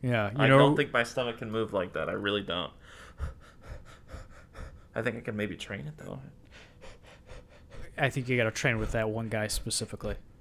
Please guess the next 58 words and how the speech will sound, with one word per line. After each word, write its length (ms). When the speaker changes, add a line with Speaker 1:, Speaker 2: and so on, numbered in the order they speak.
Speaker 1:
I 100
think 180
in 60
real 160
life, 220
that 160
guy 180
who's 200
teaching 260
him 100
how 80
to 40
do 120
the 100
Speaker 2:
That 60
can't 140
Speaker 1:
Tommy 100
Speaker 2:
be 60
Speaker 1:
stuff 220
Speaker 2:
good. 220
Speaker 1:
is, 120
like, 120
a, 260
uh, 340
like, 160
a, 600
a 40
martial 300
artist 480
who, 160
like, 320
invented 760
that 180
type 240
of 160
breathing. 320
Speaker 2:
Am 100
I 80
wrong? 360
I 80
feel 160
like 160
Bruce 260
Wayne 240
does 160
some 140
shit 180
like 180
that 180
in, 60
like, 200
the 340
Christopher 300
Speaker 1:
Uh, 100
Speaker 2:
Nolan 500
Speaker 1:
fucking 280
probably. 520
Speaker 2:
movies. 400